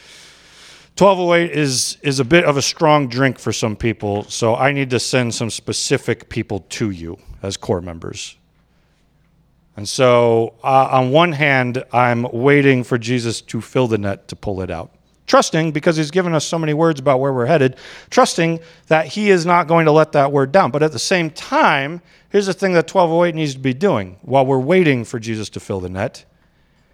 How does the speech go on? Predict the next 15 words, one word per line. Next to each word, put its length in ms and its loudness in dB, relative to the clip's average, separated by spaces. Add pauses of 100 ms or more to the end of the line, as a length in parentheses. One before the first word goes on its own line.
(260)
is 240 -2
we 160 0
have 360 0
to 100 -10
be 160 -4
casting 680 -6
the 100 -4
net. 420 -8 (3000)
Jesus 360 2
did 160 -2
not 300 2
cast 320 0
the 80 -4
net 240 0
himself, 720 -2